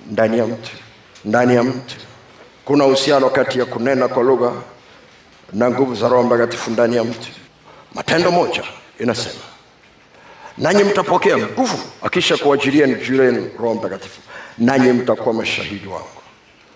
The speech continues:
kuanzia Yerusalemu na Uyahudi wote na Samaria na mpaka mwisho wa nchi." Mbalimbali, maana yake watazunguka tofauti tofauti, nchi tofauti tofauti.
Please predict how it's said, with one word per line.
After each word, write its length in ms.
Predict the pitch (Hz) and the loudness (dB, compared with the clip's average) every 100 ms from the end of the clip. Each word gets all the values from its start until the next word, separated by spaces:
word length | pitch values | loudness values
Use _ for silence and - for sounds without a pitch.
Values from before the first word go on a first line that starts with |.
| - - - - | -20 -20 -20 -10
kuanzia 280 | 113 104 135 | -6 0 4
Yerusalemu 500 | 123 120 127 120 - - - - _ - - | 4 2 2 0 0 -8 -18 -20 _ -20 -4
na 140 | 104 | 0
Uyahudi 400 | 117 120 120 123 | 2 2 2 0
wote 280 | 120 123 - - - - _ _ _ _ _ _ - | 2 2 -2 -12 -18 -20 _ _ _ _ _ _ -12
na 100 | 98 | -8
Samaria 340 | - 110 104 104 - - _ _ _ _ _ _ _ - _ | -4 -2 -2 -6 -14 -20 _ _ _ _ _ _ _ -20 _
na 100 | 110 | -8
mpaka 320 | 104 104 - 104 | -6 -4 -4 -4
mwisho 360 | 104 127 - - - - _ _ _ _ _ _ _ _ - | -4 -6 -8 -12 -18 -20 _ _ _ _ _ _ _ _ -6
wa 100 | 127 | -4
nchi." 460 | - - - - - - _ _ _ | -4 -8 -10 -12 -18 -20 _ _ _
Mbalimbali, 500 | 98 135 123 117 101 87 95 | -2 0 0 -2 -4 -6 -8
maana 180 | 110 | -6
yake 180 | 107 113 | -4 -4
watazunguka 600 | 113 117 117 104 120 110 | -4 -6 -8 -8 -8 -8
tofauti 420 | - 120 - 110 | -8 -10 -10 -12
tofauti, 420 | 117 117 127 120 120 | -12 -6 -6 -4 -6
nchi 300 | 120 - - | -6 -12 -8
tofauti 360 | 120 120 107 | -6 -6 -8
tofauti. 500 | 113 123 87 - - | -10 -10 -10 -12 -14